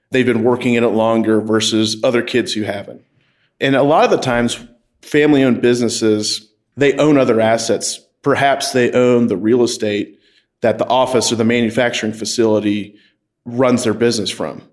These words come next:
So we'll gift that asset to the kids that don't work in the business just for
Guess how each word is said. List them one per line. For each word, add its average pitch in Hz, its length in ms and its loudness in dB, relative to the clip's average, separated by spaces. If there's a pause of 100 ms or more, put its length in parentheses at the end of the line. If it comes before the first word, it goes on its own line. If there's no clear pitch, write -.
(400)
So 123 460 2 (100)
we'll 127 280 2
gift 131 440 0 (100)
that 120 300 0
asset 104 460 -2
to 117 260 2
the 98 80 -6
kids 113 260 -2
that 113 160 -2
don't 135 220 0
work 113 220 -2
in 117 60 -4
the 107 60 -6
business 101 400 -2
just - 260 -4
for 101 320 -6